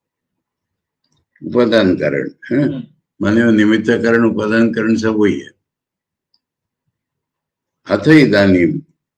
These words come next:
Speaker 1: कर्म फल जनित राग द्वेषादि वासना मूलानि इव धर्माधर्म प्रवृत्ति कारणानि, कर्म के फल से जो आसक्तियां उत्पन्न हुई,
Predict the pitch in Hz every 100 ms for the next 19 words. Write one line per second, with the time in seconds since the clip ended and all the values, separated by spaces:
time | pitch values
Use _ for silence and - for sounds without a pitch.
0 | _ - 101 127 151 143 - 110 127 135
1 | 98 92 117 127 127 127 95 87 104 123
2 | 113 101 98 113 110 110 92 87 85 104
3 | 107 98 87 87 90 95 92 - 90 101
4 | 107 - _ _ _ _ _ - 92 101
5 | 123 123 104 98 117 113 - 95 95 95
6 | 113 85 76 78 80 76 82 90 80 _
7 | _ _ _ _ _ _ _ _ _ _
8 | _ _ _ _ _ _ _ _ _ 98
9 | 98 127 127 135 131 127 92 98 98 127
10 | 101 76 - _ _ _ - 104 110 92
11 | 95 - 123 - 135 135 117 92 - 98
12 | 95 87 78 73